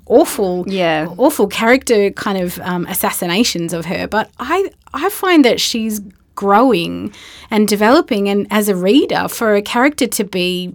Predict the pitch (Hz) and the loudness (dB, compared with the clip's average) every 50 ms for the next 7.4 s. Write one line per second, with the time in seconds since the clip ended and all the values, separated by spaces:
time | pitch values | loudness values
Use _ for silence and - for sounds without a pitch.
0 | - _ - - - - - - - - - 247 254 262 269 254 220 - - - | -16 _ -20 -20 -20 -16 -16 -14 -12 -2 2 2 4 6 4 4 2 0 -4 -4
1 | - 202 202 226 240 208 - 90 - - 101 160 247 - - - - - - - | -2 0 2 2 2 2 0 -4 -6 -8 -6 -6 -6 -6 -6 -10 -18 -20 -20 -20
2 | - - - _ _ _ _ - 220 220 214 208 - - _ _ _ _ _ _ | -20 -20 -20 _ _ _ _ 0 2 2 2 0 -2 -6 _ _ _ _ _ _
3 | _ - 233 262 226 202 208 233 220 - - 254 269 - - - - 349 349 330 | _ 0 2 2 2 2 2 0 -2 0 4 6 6 6 4 2 2 2 2 2
4 | - 349 349 359 320 - 202 208 214 233 254 240 - 240 202 185 - _ _ - | 2 2 2 2 2 2 2 2 4 4 4 2 2 -2 -4 -8 -12 _ _ -8
5 | - 196 202 196 196 214 214 208 196 185 180 185 185 185 202 247 302 370 427 392 | 0 2 4 6 6 6 6 4 2 0 0 0 0 2 2 2 2 2 0 -2
6 | 247 226 208 208 - - - - _ - 196 202 202 - 202 190 202 202 202 - | -2 -2 -2 -4 -4 -6 -8 -10 _ -4 -4 -4 -2 -4 -4 -4 -4 -6 -4 -4
7 | 208 196 185 185 175 180 233 311 | -4 -2 -2 -2 -2 -2 -2 -2